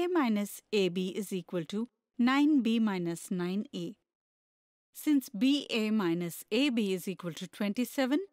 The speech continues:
we can say that nine B minus nine A is equal to twenty-seven.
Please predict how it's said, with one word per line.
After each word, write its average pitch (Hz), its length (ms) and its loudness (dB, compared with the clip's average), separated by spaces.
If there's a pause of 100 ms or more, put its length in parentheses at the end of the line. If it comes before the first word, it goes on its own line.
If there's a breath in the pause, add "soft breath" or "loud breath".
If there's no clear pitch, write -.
(280)
we 285 220 2
can 392 240 -4
say 190 400 -2 (300)
that 262 180 0
nine 269 460 4
B 208 180 2
minus 180 540 0
nine 226 340 4
A 190 340 -4
is 220 220 -4
equal 190 300 -4
to - 120 -6
twenty-seven. 202 840 -4